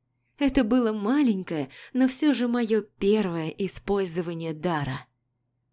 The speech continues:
Что еще я могу? Насколько велика моя сила? «Невероятно!» возбужденно проговорила я, любуясь результатом.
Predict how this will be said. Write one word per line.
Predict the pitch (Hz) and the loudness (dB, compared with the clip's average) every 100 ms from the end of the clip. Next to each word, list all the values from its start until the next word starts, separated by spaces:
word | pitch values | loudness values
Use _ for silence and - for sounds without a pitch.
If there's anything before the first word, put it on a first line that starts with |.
| - | -6
Что | - - | 0 4
еще | 320 - 330 | 4 4 4
я | 262 160 | 4 2
могу? | 170 170 160 131 - _ _ _ _ _ _ | -2 -2 -4 -6 -12 _ _ _ _ _ _
Насколько | - 208 208 - 240 196 - 156 143 - | 0 0 0 -2 0 0 -4 -8 -10 -4
велика | 185 185 196 - 214 | 2 4 4 2 0
моя | 160 170 160 | 0 -2 -2
сила? | 151 - 220 165 131 120 _ _ _ _ _ _ _ _ _ _ _ _ _ _ _ _ - | -4 0 0 0 -4 -12 _ _ _ _ _ _ _ _ _ _ _ _ _ _ _ _ -10
«Невероятно!» | 247 220 208 214 202 185 170 - 185 - _ _ _ _ _ _ _ _ _ 294 | -4 0 2 2 0 -4 -6 -8 -10 -10 _ _ _ _ _ _ _ _ _ 0
возбужденно | 208 185 175 160 165 180 151 | 0 2 -2 0 0 0 -2
проговорила | 170 170 165 170 202 | -2 -2 0 2 2
я, | 160 143 143 - - | 0 -6 -10 -18 -4
любуясь | 247 208 190 202 208 180 196 | 2 2 2 -2 -2 -2 -2
результатом. | 196 202 190 180 131 135 | 0 0 0 -4 -4 -6